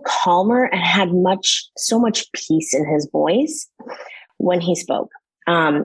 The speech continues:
it was eerie, but I didn't think much of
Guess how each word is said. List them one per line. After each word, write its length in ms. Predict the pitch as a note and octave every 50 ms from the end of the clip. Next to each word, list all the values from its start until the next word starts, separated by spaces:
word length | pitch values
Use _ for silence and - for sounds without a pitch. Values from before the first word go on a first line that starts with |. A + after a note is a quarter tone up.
| - -
it 80 | G#3+ G3+
was 220 | G3+ A3 G3 - - -
eerie, 320 | A#3 C4 C4 A#3 G3+ G3
but 140 | F#3 F#3 F3
I 60 | E3+
didn't 320 | F3 F3 G3 G#3+ G#3 - - -
think 240 | G3 F3 F3 F3 - - - -
much 360 | F#3 F3 E3+ E3 D#3+ - - -
of 240 | - D#3 D#3 D#3 E3+